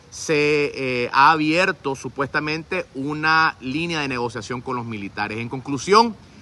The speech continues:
aunque Maduro no parece dar señales de respetar plenamente el proceso electoral, la presión de los militares, de los aliados como el presidente Lula y de otros, sobre esa,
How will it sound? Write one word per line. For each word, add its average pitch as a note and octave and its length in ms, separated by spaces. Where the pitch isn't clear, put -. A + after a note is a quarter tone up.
aunque E3 320
Maduro E3+ 340
no A3+ 160
parece F#3+ 540
dar F3+ 260
señales E3 600
de C#3 80
respetar C3 600
plenamente G3 840
el B2+ 80
proceso A#2 420
electoral, D3+ 540
la C#3 220
presión F#3 420
de F#3 120
los C3+ 100
militares, D#3 800
de A#2+ 100
los A2+ 180
aliados C#3 520
como A#2+ 180
el G#2+ 60
presidente A2 480
Lula D3+ 480
y C3 100
de B2 120
otros, D3 480
sobre C#3+ 640
esa, G3 280